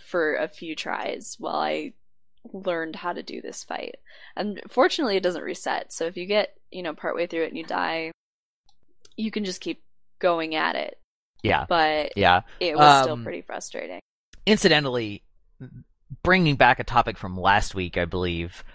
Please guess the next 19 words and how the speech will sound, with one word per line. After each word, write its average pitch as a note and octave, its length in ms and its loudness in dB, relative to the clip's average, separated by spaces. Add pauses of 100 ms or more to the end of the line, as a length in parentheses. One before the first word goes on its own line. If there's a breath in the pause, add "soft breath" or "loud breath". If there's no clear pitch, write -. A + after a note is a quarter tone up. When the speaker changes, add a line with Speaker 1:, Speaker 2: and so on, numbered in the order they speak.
(360 soft breath)
Speaker 2:
this G3+ 260 8
is, E3 400 -2
this F#3 360 4
is F#3 180 2
sort C#3 260 6
of B2+ 160 2
more A#2 340 4
what A#2 100 2
I G2+ 80 6
was G#2 120 2
talking G#2 360 2
about A2 280 6
on A2 160 6
the, G2+ 240 -2
in A#2 120 0
the G#2+ 100 0
lines G2 440 2
of, F2+ 520 0 (120)
um, D#2+ 680 -2